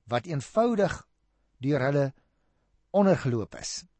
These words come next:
Hulle het gerol, in hulle groot massas gerol oor volkere wat nie soveel militêre krag gehad het nie. Mense voor die voet om die lewe gebring. Die nare ding wat hulle eintlik gedoen het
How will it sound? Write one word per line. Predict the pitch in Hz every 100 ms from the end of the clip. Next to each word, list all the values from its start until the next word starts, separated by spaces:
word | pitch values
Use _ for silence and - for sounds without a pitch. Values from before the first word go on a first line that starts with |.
| _ _ _ -
Hulle | 135
het | 196 185
gerol, | 180 131 147 202 180 120 90 -
in | 143 151
hulle | 135
groot | 135 202 214 -
massas | 123 165 180 170 156 -
gerol | 127 113 143 127 101 - _ _ _ _
oor | 156 151 135 -
volkere | - - 175 151 131 117
wat | 123
nie | 165 165
soveel | - 139 143 135 117 _ 117
militêre | 120 117 135 117 -
krag | 113 98
gehad | 95 85 80
het | -
nie. | 95
Mense | 131 202 190 -
voor | 135
die | 110
voet | - 196 175 - _ _ -
om | 147
die | 139
lewe | 131 143 127
gebring. | - 107 98 87 - - -
Die | 143 131
nare | 123 233 262 170
ding | 151
wat | 143 135
hulle | 120
eintlik | 180 180 -
gedoen | 98 139 110
het | - -